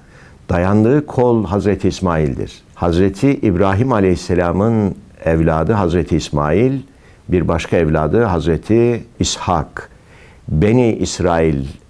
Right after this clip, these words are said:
peygamberleri Hazreti İshak'ın soyundan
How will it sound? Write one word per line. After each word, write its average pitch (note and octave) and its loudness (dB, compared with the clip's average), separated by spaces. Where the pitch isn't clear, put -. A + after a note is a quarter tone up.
peygamberleri D#2 0
Hazreti E2+ 0
İshak'ın F#2 0
soyundan A#2 0